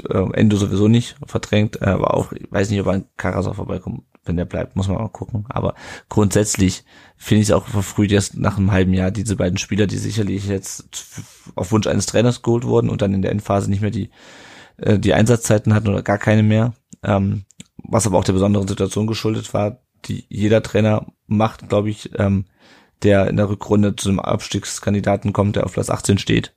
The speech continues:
äh, der sucht sich eine feste Elf und versucht, die so, so viel einzuspielen wie möglich in den verbleibenden Spielen.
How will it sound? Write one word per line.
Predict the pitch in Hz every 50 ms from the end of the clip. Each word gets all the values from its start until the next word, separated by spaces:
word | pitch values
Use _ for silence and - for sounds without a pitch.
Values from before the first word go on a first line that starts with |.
| _ _ -
äh, | - 101 98 98 104 104 _ _ _ _ _ _ -
der | - 95
sucht | 98 110 104 -
sich | - 101 98
eine | 98
feste | - - 98 - - - -
Elf | - 101 107 - - _ _ _ _ _ _ _ _ _ _ _ _ _ _ _
und | - - 101 92
versucht, | - 101 95 101 95 -
die | - 107
so, | 101 104 98 - - - - - - -
so | - 107 98
viel | - - - 107 80
einzuspielen | 80 104 - 104 101 - - 101 101 101 95
wie | 95
möglich | 95 98 101 - - -
in | 98 95
den | 92
verbleibenden | 95 92 - 104 92 92 95 - -
Spielen. | - - - 110 107 110 104